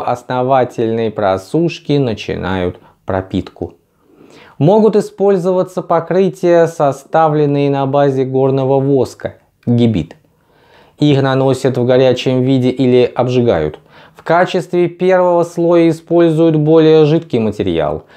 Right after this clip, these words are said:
Только последующий, второй или третий слой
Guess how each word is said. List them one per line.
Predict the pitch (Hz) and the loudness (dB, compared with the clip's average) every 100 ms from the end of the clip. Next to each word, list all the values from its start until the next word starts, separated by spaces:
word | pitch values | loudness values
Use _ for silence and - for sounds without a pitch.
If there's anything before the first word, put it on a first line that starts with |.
| - _ | -20 _
Только | - 160 160 156 151 | 0 2 2 2 -2
последующий, | 151 143 - 156 151 127 107 95 - 98 | 0 -4 -2 -2 0 0 -2 -6 -8 -8
второй | 92 - 113 107 113 139 123 | -8 -2 0 2 2 2 2
или | 113 127 117 | 0 -2 -2
третий | 104 110 131 135 | -2 -2 -2 -2
слой | 123 - 120 117 117 | -6 -4 0 0 0